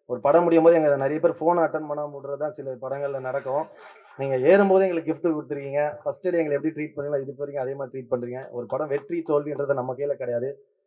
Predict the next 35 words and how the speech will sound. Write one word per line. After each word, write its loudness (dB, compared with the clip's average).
மக்கள் -4
கையில 2
தான் 6
இருக்கு. -4
So -2
அது -2
வரதுக்கு 2
முன்னாடி 2
இவ்வளோ 2
கான்ஃபிடென்ஸா 0
ஒரு 0
அப்ரோச், -6
ஒரு -
பாசிட்டிவான -2
ஒரு -6
அப்ரோச் -14
வந்து -10
ரொம்ப -8
சூப்பர். -4
கண்டிப்பா -2
உங்களுக்கு -2
வெற்றி -12
மட்டும்தான் -8
நடக்கும். -2
ஆம், -6
அப்புறம் 0
யாரு? 6
பிரசன்னாலாம் 4
கொஞ்சம் 0
ஓவரா 2
நடிப்பான், 0
ஆனா -14
வந்து -6
பயங்கரமான -4
ஆளு. -8